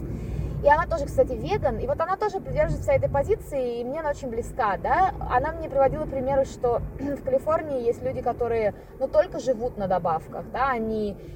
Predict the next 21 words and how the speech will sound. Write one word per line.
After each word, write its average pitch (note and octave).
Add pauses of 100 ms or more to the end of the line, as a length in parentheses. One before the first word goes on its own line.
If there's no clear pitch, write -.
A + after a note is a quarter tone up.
(120)
не B3+
верят A#3
в -
медицину, F#4
они A#3
верят G#3+
вот G#3
в F#3
превентивную, C4
скажем, A#3+
медицину, A3
да, A#3
что -
нужно G3+
вот F#3
эти -
вот F#3
добавки, C#4+
огромное A3+
количество A3+
принимать. G#3